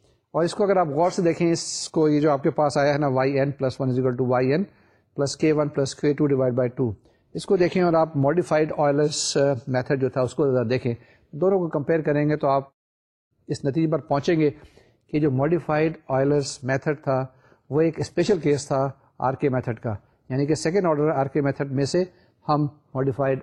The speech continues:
آئلرس میتھڈ ڈرائیو کر سکتے ہیں۔ تو جب میں نے ایک شروع میں بات کی تھی، کیا بات کی تھی؟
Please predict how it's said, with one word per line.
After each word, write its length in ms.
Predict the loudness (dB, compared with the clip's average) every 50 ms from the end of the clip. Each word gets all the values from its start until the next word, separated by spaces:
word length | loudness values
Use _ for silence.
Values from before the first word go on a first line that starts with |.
| -8 -8 -4
آئلرس 480 | -2 -2 0 0 -2 -4 -6 -12 -10
میتھڈ 340 | -8 -8 -6 -4 -4 -4 -4 -6 -12
ڈرائیو 260 | -8 -4 -2 -2 -2 -2
کر 100 | -4 -6
سکتے 340 | -4 -6 -8 -8 -6 -6
ہیں۔ 60 | -6 -6 -8 _ _ _ _ _ _ _ -10
تو 60 | -4
جب 160 | -2 0 0
میں 160 | 2 2 2
نے 120 | 4 4 4
ایک 220 | 4 2 2 -2
شروع 200 | -2 0 2 2
میں 80 | 2 2
بات 260 | 2 0 0 0 -2
کی 100 | -2 -2
تھی، 140 | 0 -2 -2
کیا 300 | -4 -6 -6 -4 -4 -2
بات 220 | 0 0 -2 -2
کی 120 | -4 -6 -4
تھی؟ 140 | -4 -4